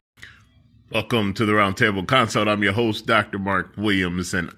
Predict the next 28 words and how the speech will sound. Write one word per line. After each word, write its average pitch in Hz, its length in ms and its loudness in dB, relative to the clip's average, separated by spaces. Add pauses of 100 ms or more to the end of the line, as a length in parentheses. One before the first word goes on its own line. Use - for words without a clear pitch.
I 92 160 0
will 92 300 0
be 85 220 -2
joined 82 520 -6
by 78 260 -4
my 73 280 -8
co-host 90 1120 -10 (420)
in 78 420 -2
just 78 160 -10
a - 40 -10
short - 380 -10
while 62 360 -6
here. 85 420 -8 (320)
But 76 160 -2
I 67 120 -2
just 67 200 -12
wanted 73 220 -8
to 76 80 -8
get 73 180 -6
on 73 260 -10
and 69 140 -12
enjoy 90 420 -10
this 92 380 -10
moment 101 460 -8
that 82 200 -8
we 113 300 -6
had 101 540 -4
together 80 720 -4